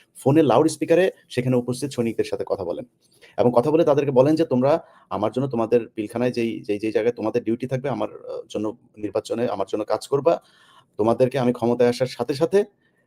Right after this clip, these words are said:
আমি তোমাদের এই সব দাবিগুলো পূরণ করে দেব।" এটা বলা হয়েছিল সেখানে সেই বিডি, বিডিআর এর সদস্যদের সাথে। তাদেরকে বলা হয় নাই যে এখানে এইভাবে নির্মমভাবে মানুষকে খুন করা হবে।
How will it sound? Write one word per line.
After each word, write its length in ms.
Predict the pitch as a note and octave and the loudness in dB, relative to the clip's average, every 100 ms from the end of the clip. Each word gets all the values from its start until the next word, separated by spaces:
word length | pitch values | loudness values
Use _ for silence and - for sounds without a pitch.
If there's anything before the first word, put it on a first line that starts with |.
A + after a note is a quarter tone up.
| _ - | _ -6
আমি 140 | G#2 | -2
তোমাদের 320 | G#2+ G#2 G#2 - - - | 2 4 2 0 -10 -6
এই 160 | F#2+ F2 | -6 -4
সব 300 | - D3 A#2+ | 0 2 2
দাবিগুলো 400 | A2+ B2 D3 - | 2 0 -2 -2
পূরণ 240 | A#2 G2+ | 0 2
করে 160 | F#2+ E2 | 2 0
দেব।" 160 | C#2 - _ _ _ _ _ _ _ _ - - | -2 -8 _ _ _ _ _ _ _ _ -16 4
এটা 160 | D#3+ G3+ | 8 10
বলা 180 | E3+ D3 | 10 10
হয়েছিল 280 | C3+ C3+ | 6 4
সেখানে 380 | A#2+ B2 G#2 G2 - | 0 0 0 -2 -4
সেই 320 | A2 G#2 - F2+ - | -2 -2 -6 -16 -8
বিডি, 280 | G#2+ G#2+ G2+ _ _ | -8 -8 -14 _ _
বিডিআর 300 | G#2 A2 G#2+ | -6 2 2
এর 40 | |
সদস্যদের 420 | G#2+ G#2+ G#2 G2 G2 | 2 -2 -2 -4 -6
সাথে। 200 | G#2+ - - - | -6 -10 -10 -2
তাদেরকে 260 | D#3 D#3+ D3+ | 0 2 4
বলা 180 | D3 | 4
হয় 100 | C#3+ | 2
নাই 100 | C#3+ | 0
যে 100 | B2+ | 0
এখানে 200 | C3 C3 | 0 2
এইভাবে 240 | B2 B2 B2+ | 0 0 2
নির্মমভাবে 440 | B2 B2 A#2 A#2 | 2 2 0 0
মানুষকে 320 | G#2+ A2+ - | 0 -6 -8
খুন 180 | - A2+ | -6 -4
করা 180 | G#2+ G#2 | 0 0
হবে। 140 | G2 | -2